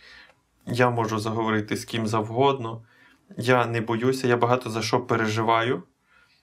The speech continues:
але в мене немає страху. От. А, і я скоро, надіюся, стану по тілу таким,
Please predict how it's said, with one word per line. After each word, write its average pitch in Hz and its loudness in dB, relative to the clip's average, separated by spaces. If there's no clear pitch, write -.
але 117 0
в 113 -2
мене 127 2
немає 117 -2
страху. 107 -6
От. 101 -4
А, 107 2
і 156 4
я 131 4
скоро, 127 2
надіюся, 110 -2
стану 110 0
по 110 0
тілу 101 0
таким, 104 -4